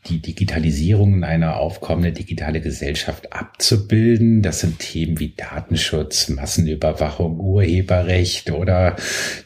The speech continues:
der mangelnde Breitbandausbau, den viele noch zu spüren bekommen oder aktuell spüren.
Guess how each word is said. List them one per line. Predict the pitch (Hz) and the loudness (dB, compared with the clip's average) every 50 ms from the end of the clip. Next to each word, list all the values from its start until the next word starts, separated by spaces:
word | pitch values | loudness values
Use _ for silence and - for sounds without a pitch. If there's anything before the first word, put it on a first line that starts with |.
| - | -2
der | - 80 76 | 0 2 2
mangelnde | 78 80 80 82 82 85 78 85 | 4 4 4 4 4 4 4 2
Breitbandausbau, | 80 - - - 73 - - - 78 69 - - - - - - - 65 67 | 0 -2 -4 -4 -6 -4 0 0 0 2 0 -2 -2 -4 -4 0 0 0 2
den | 65 65 65 - - | 2 0 0 -2 -4
viele | - - - 78 73 69 | -4 -4 -4 -2 -2 -2
noch | 71 - | -4 -4
zu | - - - | -2 0 0
spüren | 101 - - - 87 80 73 71 76 78 78 73 | 0 0 0 -2 0 0 0 0 -2 -4 -4 -4
bekommen | - - - - - - 80 73 73 69 65 | -4 -4 -4 -2 0 0 0 2 0 0 -2
oder | 67 - 71 71 - - | 0 0 0 2 0 0
aktuell | - - - - 67 67 71 73 | -2 -4 -4 -2 -2 0 0 0
spüren. | - - - - 82 73 69 73 - | -2 -2 -2 -2 -2 -2 -2 -6 -10